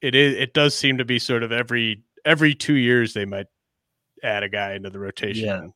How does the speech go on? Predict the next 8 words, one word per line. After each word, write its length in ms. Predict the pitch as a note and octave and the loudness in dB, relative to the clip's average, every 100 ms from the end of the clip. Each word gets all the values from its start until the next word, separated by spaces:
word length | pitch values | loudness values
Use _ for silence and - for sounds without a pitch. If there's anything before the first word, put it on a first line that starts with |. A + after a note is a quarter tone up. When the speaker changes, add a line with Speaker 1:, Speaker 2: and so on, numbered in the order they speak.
| _ | _
Speaker 1:
from 360 | - G2+ F#2+ F#2 | -10 -10 -12 -16
in-, 160 | B2 A2 | -18 -14
internally. 640 | A#2+ G#2 - G#2+ G2 F#2+ F#2 - - | -14 -12 -12 -14 -14 -18 -20 -20 -14
Uh, 140 | G#2+ | -14
it's 140 | G2 - | -14 -14
not 240 | A2 G2+ | -12 -10
Speaker 2:
Yeah. 220 | F#2 | -10
Speaker 1:
a 40 | F#2+ | -12